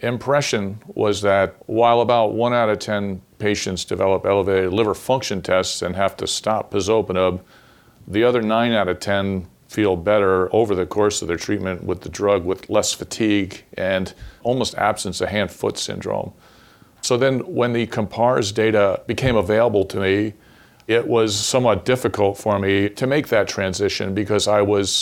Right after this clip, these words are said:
so used to giving sunitinib. But I believe in the data, and I think that you have to do what's best for the patient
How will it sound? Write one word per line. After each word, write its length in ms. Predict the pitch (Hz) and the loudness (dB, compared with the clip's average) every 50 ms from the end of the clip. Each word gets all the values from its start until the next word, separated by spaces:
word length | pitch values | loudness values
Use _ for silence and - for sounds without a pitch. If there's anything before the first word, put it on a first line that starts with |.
| - - | -4 -4
so 220 | - - - 113 110 | -4 0 2 2 2
used 380 | 104 104 123 139 123 - - | 2 2 2 0 0 -2 -4
to 80 | 113 98 | -2 -2
giving 220 | 104 95 95 92 | 0 0 -2 -2
sunitinib. 640 | - - - 104 101 110 101 101 98 98 98 95 - - - - - - - - - - - - - _ _ _ _ _ - | -4 -4 -4 0 0 0 0 2 2 2 2 0 -2 -8 -18 -20 -20 -20 -20 -20 -20 -20 -20 -20 -20 _ _ _ _ _ -12
But 440 | - 98 90 127 131 127 127 - - | -10 -2 2 2 4 4 2 0 0
I 260 | 113 113 113 117 120 | 0 2 2 2 2
believe 460 | 107 98 117 123 135 147 147 143 127 | 0 0 0 2 2 2 2 2 2
in 80 | 127 120 | 2 0
the 80 | 113 | 0
data, 500 | 104 95 123 123 123 127 127 117 117 110 | 0 2 2 2 2 4 4 2 2 2
and 160 | 107 107 110 113 | 2 0 0 0
I 240 | 110 110 113 113 | 0 0 0 -2
think 300 | 98 - - 135 139 - - | -4 -4 -4 -4 -4 -2 0
that 180 | 127 120 113 | 0 0 0
you 100 | 120 120 | 0 -2
have 260 | 104 104 113 117 110 - | 0 0 0 -2 -2 -2
to 100 | 120 104 | -4 -4
do 220 | 90 95 117 117 | -2 0 0 0
what's 240 | 104 107 104 - - | 2 0 -2 -2 -6
best 420 | 87 85 - 113 123 110 - - | -10 -2 0 0 0 0 -2 -4
for 80 | - 107 | -4 -2
the 140 | 98 101 92 | -2 -2 -2
patient 640 | - 110 113 113 107 - - 107 101 95 - - | -2 -4 -4 -4 -4 -4 -4 -4 -4 -6 -10 -14